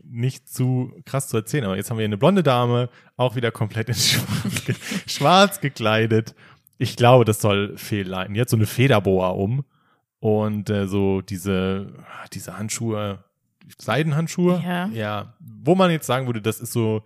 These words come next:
Speaker 1: fifty, da könnte man auch vielleicht mit in die Oper gehen. Oh, es tut mir echt leid, ne? Das <laughs> könnte beides sein.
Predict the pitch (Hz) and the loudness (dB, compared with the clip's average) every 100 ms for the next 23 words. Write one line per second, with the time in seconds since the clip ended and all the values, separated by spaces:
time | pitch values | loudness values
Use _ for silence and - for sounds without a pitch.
0 | _ _ - 117 - 123 117 - 165 117 | _ _ -8 -8 -6 -8 -4 -2 -4 -6
1 | 104 - 101 104 - 101 107 113 - 113 | -12 -10 -8 -10 -4 -2 0 0 -2 -2
2 | 101 107 165 170 - - - _ _ _ | 0 0 0 -2 -12 -20 -20 _ _ _
3 | _ _ _ - - - - - 139 113 | _ _ _ -16 -12 -6 -6 -4 -4 -4
4 | 113 123 127 117 127 110 113 127 - - | -4 -2 0 0 0 -2 -2 0 0 0
5 | - - - - 302 - 294 - - - | 0 2 4 4 4 4 2 4 2 2
6 | - 311 - 415 - - - - 196 - | 2 0 0 -2 -2 -6 -10 -2 0 0
7 | - - - - 180 170 233 160 180 196 | -2 -4 -2 2 2 4 6 8 8 8
8 | 135 - 117 98 101 101 107 | 6 4 2 2 2 0 -2